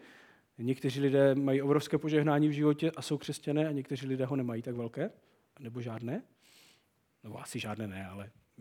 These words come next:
je, je, poměrně je rozhodně menší. A,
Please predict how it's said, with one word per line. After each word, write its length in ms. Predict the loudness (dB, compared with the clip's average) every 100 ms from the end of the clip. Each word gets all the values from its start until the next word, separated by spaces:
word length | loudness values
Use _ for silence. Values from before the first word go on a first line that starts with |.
| -14 -10
je, 420 | -6 2 2 4
je, 60 | 0 -2 -20 _
poměrně 560 | 8 12 12 12 12 10
je 240 | 8 6 4
rozhodně 580 | -2 0 0 2 2 2
menší. 460 | 0 -2 -8 -14 _ -20 -20 -20 -20 -20 _ _ _ _ _ _ -6
A, 400 | -2 -2 -2